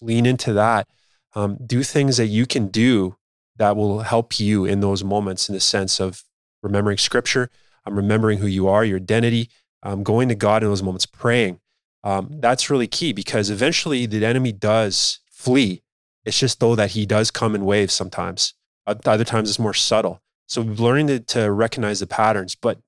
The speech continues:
some tips for you to kind of endure and be a person that is able to have endurance in their life. Uh, when you're facing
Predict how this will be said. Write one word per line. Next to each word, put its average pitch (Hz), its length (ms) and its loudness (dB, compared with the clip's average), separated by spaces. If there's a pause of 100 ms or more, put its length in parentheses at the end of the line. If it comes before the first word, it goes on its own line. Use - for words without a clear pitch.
some 127 240 -4
tips - 320 -2
for - 180 -4
you 113 440 2 (440)
to 123 80 -8
kind 127 240 0
of - 240 -2 (200)
endure 117 460 4 (380)
and 104 160 -2
be 107 400 -4 (100)
a 107 220 0
person 147 640 0
that 110 320 2
is 107 120 -2
able 110 220 0
to - 80 -4
have 104 200 0
endurance 98 440 -2
in 110 60 -4
their 95 120 -2
life. 98 380 0 (400)
Uh, 104 160 2
when 117 140 0
you're 117 100 2
facing 131 640 0